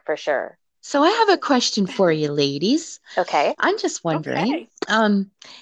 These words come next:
Speaker 2: if there was something that you could actually change within the, uh, sport,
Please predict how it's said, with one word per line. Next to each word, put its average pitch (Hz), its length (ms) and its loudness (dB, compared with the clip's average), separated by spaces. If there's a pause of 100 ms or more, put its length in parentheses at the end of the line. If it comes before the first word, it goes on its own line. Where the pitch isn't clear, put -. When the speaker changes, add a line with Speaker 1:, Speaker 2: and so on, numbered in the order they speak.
(240)
Speaker 2:
if 226 280 2
there 226 240 6
was 202 240 2
something 202 640 0
that 160 280 -2
you 175 280 -4
could 170 240 -8
actually 165 720 -4
change 165 960 -6 (460)
within 156 840 -4 (100)
the, 147 520 -10
uh, 147 280 -10
sport, - 680 -10